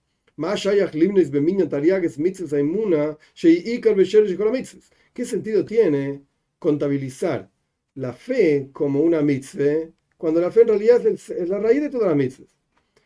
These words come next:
"Vimechzir velo ikiem oisa hareyu keilu eino yehudi bichlal". Y si te falta la fe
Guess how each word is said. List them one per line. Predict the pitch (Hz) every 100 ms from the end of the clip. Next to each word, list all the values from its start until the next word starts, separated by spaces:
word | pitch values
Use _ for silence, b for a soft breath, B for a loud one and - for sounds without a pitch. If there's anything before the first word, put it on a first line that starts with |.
| _ _
"Vimechzir | - 151 151 208 185 180 151
velo | 127 151
ikiem | 185 185 214 202
oisa | 190 220 - 175 143
hareyu | 131 143 202 214 165
keilu | 160 185 196 180
eino | 208 196
yehudi | 170 156 196
bichlal". | 147 - 180 208 151
Y | 127
si | - 143
te | 139
falta | 143 - 214 214 175
la | 147
fe | 139 226 240 170 143 135